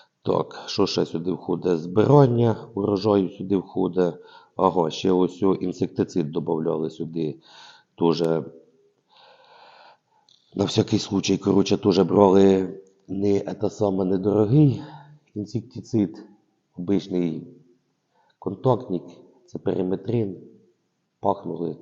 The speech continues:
та й, коротше, номер прийшов. І вивозка. І в общих затрат у нас получилося двадцять дві тисячі чотириста сімдесят сім гривень.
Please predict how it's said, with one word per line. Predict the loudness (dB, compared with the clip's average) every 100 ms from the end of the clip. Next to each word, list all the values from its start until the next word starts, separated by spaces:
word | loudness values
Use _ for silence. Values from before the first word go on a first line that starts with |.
| -16
та | -10
й, | -10 -10 -18 _ _ _ _ _ _ _ _
коротше, | -2 0 0
номер | 0 0 -2
прийшов. | -4 -4 -4 -8 -8 -16 -20 -20 -20 -20 _ _ _ _ _
І | 4 6
вивозка. | 6 6 4 4 -4 -8 -10 -12 -20 -18
І | -4 0 0
в | 2
общих | 0 0 -2
затрат | 0 0 2 2
у | 2
нас | 0
получилося | -2 -2 0 0 2 2 0 -2
двадцять | 0 0 0 -4
дві | -4 -6
тисячі | 0 -2 -2 -8 -8
чотириста | -10 -2 -2 -2 -6
сімдесят | -6 -4 -4 -4 -2 -4
сім | -4 -4
гривень. | -4 -4 -4 -8